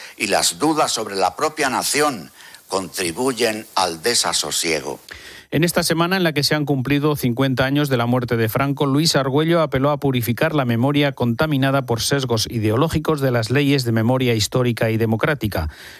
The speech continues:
Speaker 2: Leyes que, dijo, quieren honrar a las víctimas de la dictadura, pero que son en realidad un instrumento de polarización al servicio de intereses políticos en vez de contribuir a esa reconciliación. Por eso, añadió, puede ser este un buen momento para abordar nuevos desafíos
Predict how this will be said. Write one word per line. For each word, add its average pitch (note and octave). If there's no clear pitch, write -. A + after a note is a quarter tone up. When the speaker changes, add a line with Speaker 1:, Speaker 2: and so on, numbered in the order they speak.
Speaker 2:
Leyes F3
que, C3+
dijo, D3
quieren C#3+
honrar C3
a B2+
las A2+
víctimas B2
de A2
la A#2
dictadura, B2+
pero B2
que A2+
son C#3+
en B2
realidad A#2
un E3+
instrumento E3
de C#3+
polarización B2+
al B2+
servicio B2+
de B2
intereses A#2
políticos B2+
en A#2+
vez C#3
de A#2
contribuir A2+
a A#2+
esa A#2
reconciliación. G#2+
Por C#3+
eso, E3
añadió, C#3+
puede D#3
ser D3
este B2
un C#3+
buen E3+
momento C#3+
para B2
abordar A#2+
nuevos D#3+
desafíos B2+